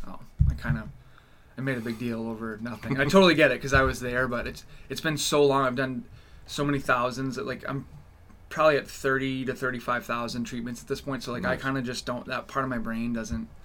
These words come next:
Speaker 1: doesn't think about it. Sometimes
Speaker 2: Yeah.
Speaker 1: to, like, uh, I have to remind myself for a first person that, "Hey, they haven't been to you twenty times. Like, talk them through
Speaker 2: Yeah.
Speaker 1: what's going on." But I, it's so rare that anyone has pain or,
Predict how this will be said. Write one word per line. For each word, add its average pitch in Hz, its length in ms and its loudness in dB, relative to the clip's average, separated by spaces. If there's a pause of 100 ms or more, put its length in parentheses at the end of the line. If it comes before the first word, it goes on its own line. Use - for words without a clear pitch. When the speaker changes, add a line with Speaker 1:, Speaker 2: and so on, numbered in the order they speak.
(1200)
Speaker 1:
doesn't 120 220 -6
think 117 200 -8
about 113 220 -4
it. 113 160 -6
Sometimes 180 360 8
Speaker 2:
Yeah. - 100 -2
Speaker 1:
to, - 20 8
like, 147 320 4
uh, 127 260 -2 (140)
I 120 120 -2
have 139 200 -2
to 143 80 4
remind 135 320 4
myself 123 380 -2
for 127 140 -2
a 120 40 -2
first 127 300 -4
person 123 340 -4
that, 120 180 -6
"Hey, 147 180 0
they 135 80 0
haven't 147 240 -2
been 143 160 0
to 139 60 -2
you 131 100 -4
twenty 127 280 -8
times. 120 440 -6
Like, 120 120 -10
talk - 260 -10
them 123 140 -8
through 120 360 -8 (160)
Speaker 2:
Yeah. 85 240 0 (100)
Speaker 1:
what's 135 180 -4
going 123 220 -2
on." 123 240 0
But 120 120 -2
I, 127 80 -2
it's - 200 -4
so 147 260 4
rare 127 300 2
that 135 160 4
anyone 120 460 -2
has 120 260 -6
pain 120 360 -4
or, 117 100 -4